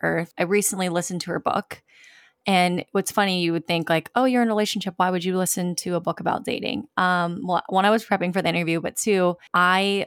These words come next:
loved reading or listening to her book just because my ultimate goal in why I do things with business and just everything I do is to h-, try and help people in some way by using my own experiences or conversations or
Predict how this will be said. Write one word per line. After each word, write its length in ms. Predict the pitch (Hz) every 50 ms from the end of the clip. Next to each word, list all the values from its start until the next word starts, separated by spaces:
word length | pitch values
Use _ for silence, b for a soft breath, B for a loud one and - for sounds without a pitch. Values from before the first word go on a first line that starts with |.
| -
loved 600 | - - 180 170 170 175 180 196 240 285 277 233 208
reading 400 | 185 180 180 175 175 175 170 165
or 180 | 165 165 165
listening 420 | 160 180 185 180 - - 170 170 165
to 100 | - 170
her 160 | 160 170 160
book 300 | - - 160 170 - -
just 180 | - - - -
because 400 | 175 - - 175 170 160 - - _ _ _ -
my 240 | - 190 185 185 -
ultimate 460 | - - 208 196 - - 208 - -
goal 500 | - 165 160 165 170 170 - - - _ _ _ _ -
in 320 | 175 175 175 170 165 - -
why 360 | - 170 165 170 170 170 170
I 60 | 165
do 200 | 160 - 165 160
things 500 | 151 - 165 165 165 165 160 156 - - _ _ _ _ -
with 180 | 175 160 _ -
business 440 | 233 240 208 226 220 208 202 -
and 80 | 180 175
just 160 | 165 156 -
everything 360 | - 170 170 175 170 - 160
I 120 | 160 160 151
do 180 | - 165 160
is 160 | 160 156 - 165
to 80 | 160
h-, 60 | 160 - - - _ _ _ - -
try 280 | - - 185 175 180 175
and 160 | 170 175 165
help 160 | 170 160 -
people 300 | 170 160 - - 160 165
in 100 | 160 151
some 220 | - 160 156 156
way 320 | 156 160 156 156 156 160 B B B B B B B -
by 60 | 170
using 360 | 175 175 175 165 180 170 170
my 200 | 160 156 156 160
own 100 | 160 160
experiences 1000 | 160 156 - - - 160 165 160 160 160 160 147 - 160 160 156 151 147 151 - -
or 160 | 156 160 156
conversations 840 | - - 165 160 160 165 156 - - 156 156 - 160 160 160 156 -
or 220 | 165 165 160 156